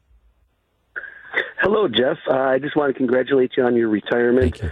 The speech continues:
Speaker 1: I'm gonna miss you. I love listening to you.
Speaker 2: Thank you.
Speaker 1: Uh, I sent you a text, uh, a couple days ago about it, too.
Speaker 2: Thank you.
Speaker 1: Um, but what I, what I am saying is, I remember when the, uh, streaming services came out and everybody was all excited and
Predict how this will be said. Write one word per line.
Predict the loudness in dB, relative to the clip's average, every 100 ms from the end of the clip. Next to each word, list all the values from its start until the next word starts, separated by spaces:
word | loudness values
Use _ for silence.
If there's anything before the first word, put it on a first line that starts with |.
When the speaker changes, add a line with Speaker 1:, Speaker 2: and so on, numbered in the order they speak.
| -6
Speaker 1:
I'm | -4
gonna | 0 2 2
miss | 2 0
you. | 0 0
I | 0
love | 2 0 2
listening | 0 0 0 0 2
to | 2
you. | 4 2
Speaker 2:
Thank | 0 -2 -4
you. | -8 -2
Speaker 1:
Uh, | 0 0 0
I |
sent | -2 0
you | -2
a |
text, | 0 -2 -2 -4
uh, | 0
a | 0
couple | -2 -6 -4
days | -2 -2
ago | 0 2 2
about | 2 2 -2
it, | -2 -6 -2
too. | 0 0 -6 -4
Speaker 2:
Thank | -2 -2
you. | -2
Speaker 1:
Um, | 0 -2 -4 -12 -14
but | -4 -2 -2 -12 _
what | -2 0
I, | 0 -2 -6
what | -4 -2 0
I | 0 2
am | 2 0 -6 -18 _ _ -20 _ _ -4 2
saying | 4 4 2
is, | 2 2 0
I | -2
remember | 0 0 -2 -2
when | 0 0 2 -2 -4 -12 -2
the, | 2 4 4
uh, | 4 2 0
streaming | 0 0 0
services | -2 -2 -4 -4 -8 _ -2
came | 0 2
out | 2 0 0
and | 0
everybody | 0 0 0
was | 0 0
all | -2 -2
excited | -6 -2 0 0 0 0
and | -2